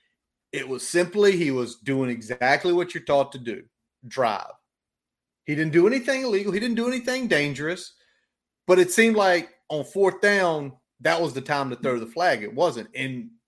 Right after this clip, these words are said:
even though I think at that point in time it was a six-point game, they would go score the touchdown and turn it to thirteen. It was a momentum swinging flag. Do I think we could have drove the field and potentially taken the lead? Probably not. Our offense did not look good on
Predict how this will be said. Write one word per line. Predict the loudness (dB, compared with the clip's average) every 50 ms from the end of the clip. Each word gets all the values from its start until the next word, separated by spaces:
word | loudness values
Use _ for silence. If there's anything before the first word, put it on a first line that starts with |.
| _ _ -6
even | -4 -2 -2 -2 0 2
though | 2 2 2
I | 2
think | 0 0 0 0 -2
at | -6 -2 0
that | 0 0 0
point | -2 -6 -4 -4 -4
in | -2
time | -2 -2 0 0
it | -2
was | -4 -4
a | -6
six-point | -8 -4 -4 -4 -4 -6 -8 -6 -6 -6 -4 -2
game, | -2 0 0 0 -2 -4 -2
they | 0 2 2
would | 2 0 -2
go | -6 -10 -10
score | -10 -10 -6 -4 -4 -4
the | -4
touchdown | -6 -4 -2 -2 -2 -2 -4 -4 -4 -2 -2 -4 -6 -6 -10 _ _ _ _ _ _ -14
and | -14 -8
turn | -4 -2 -2 -2
it | -4 -8
to | -10
thirteen. | -10 -8 -6 -6 -6 -8 -6 -6 -6 -6 -6 -10 -12 _ _ _ _ _ _ _ _ _ _ _ _ _ _ _ _
It | 6 8
was | 8 8 8
a | 6
momentum | 6 6 4 4 2 2 2 2 2 -2
swinging | -4 -6 -8 -8 -6 -6 -6 -8 -10 -10
flag. | -10 -10 -10 -10 -12 -16 _ _ _ _ _ _ _ _ _ _ _ _ _ _ _ _ -10 -2
Do | 2 6 6
I | 6 6
think | 6 4 2 2 2
we | 0
could | 4 4 4
have | 4 4 2
drove | 2 2 2 0
the | -2
field | -4 0 2 2
and | 2 0
potentially | -4 -6 -6 -6 -4 -4 -2
taken | 0 0 0
the | 0 -2
lead? | -2 -4 -4 -2
Probably | 2 4 4 4 4 2
not. | 0 0 0 0 0 0
Our | -2 -2 -4 -4
offense | -6 -6 -4 -4 -6 -8 -8 -6
did | -6 -6 -4 -4
not | -4 -4 -2 -2
look | -4 -4 -4 -4
good | -2 -2 0 0
on | -2 -4 -6 -8 -10